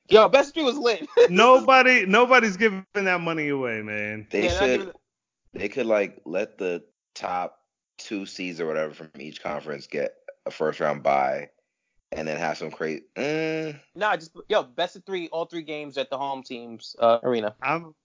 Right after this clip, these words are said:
Speaker 2: I, listen, I am an owner for, you know, Charlotte or, you know, one of these bottom tier, barely making the playoff teams. I'm not voting for that. I want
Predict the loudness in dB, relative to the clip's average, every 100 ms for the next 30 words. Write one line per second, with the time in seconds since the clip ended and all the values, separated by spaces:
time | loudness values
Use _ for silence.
0 | _ 0 4 4 4 -2 -2 -6 -2 2
1 | 4 2 0 -2 -2 0 2 2 -2 -4
2 | -2 0 0 -2 -4 -4 -2 -2 -4 -6
3 | 2 4 6 6 6 4 0 -2 0 0
4 | 0 0 2 2 2 0 -2 -2 -2 2
5 | 4 4 0 0 2 2 0 -4 _ _
6 | _ _ _ 2 6 8 6 4 2 -2
7 | 2 2 2 -2 -2 0 4 6 6 4
8 | 6 6 6 2 2